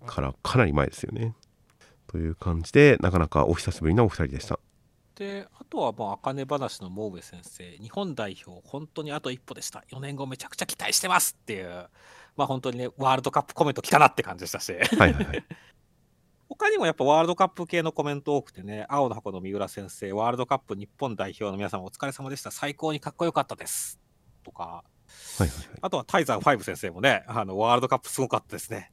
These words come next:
Speaker 2: 僕はもう何卒よろしくお願いします」っていう。
Speaker 1: はいはいはい。
Speaker 2: <laughs> まあ、ここはいつもの感じではあったけどもねっていう。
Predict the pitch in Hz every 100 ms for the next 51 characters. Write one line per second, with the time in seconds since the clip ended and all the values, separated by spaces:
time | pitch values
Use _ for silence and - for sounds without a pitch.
0 | _ - - 151 113 101 123 139 123 117
1 | - 131 120 110 110 101 - 90 - -
2 | 349 349 82 69 - - 90 - 135 -
3 | 196 202 202 123 - 123 113 98 - 98
4 | - 82 80 - 87